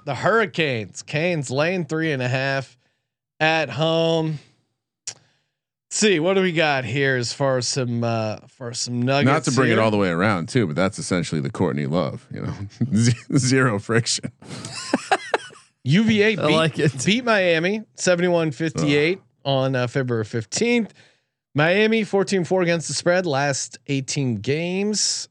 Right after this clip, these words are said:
Speaker 1: against an A C C opponent. Virginia though, five and oh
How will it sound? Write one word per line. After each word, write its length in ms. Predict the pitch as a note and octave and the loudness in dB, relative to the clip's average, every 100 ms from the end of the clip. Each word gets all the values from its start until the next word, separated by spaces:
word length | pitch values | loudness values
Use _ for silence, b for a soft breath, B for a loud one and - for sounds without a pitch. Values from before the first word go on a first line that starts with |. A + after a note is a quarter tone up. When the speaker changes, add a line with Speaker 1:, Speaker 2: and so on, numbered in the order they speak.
| - | -6
Speaker 1:
against 520 | A#2+ B2+ C3 C#3 - | -4 0 -2 -2 -4
an 120 | A#2+ - | -6 -2
A 180 | C3 C3+ | -2 0
C 260 | A#2+ C#3 B2+ | 0 -2 -2
C 440 | - - C#3+ D3 | 0 0 2 2
opponent. 840 | B2 A#2 D#3+ F#3 G#3 A3 G3+ - - b b b b b b _ _ _ _ _ _ - | 0 -2 0 2 4 2 0 -8 -14 b b b b b b _ _ _ _ _ _ -2
Virginia 380 | D#3+ F#3+ B3 G#3+ | 0 2 4 4
though, 400 | F#3+ E3+ D#3+ - | 4 4 2 -4
five 360 | - F3 G#3 | 0 2 4
and 80 | G#3 | 4
oh 400 | G#3 F#3+ D3+ C3+ | 4 2 0 -4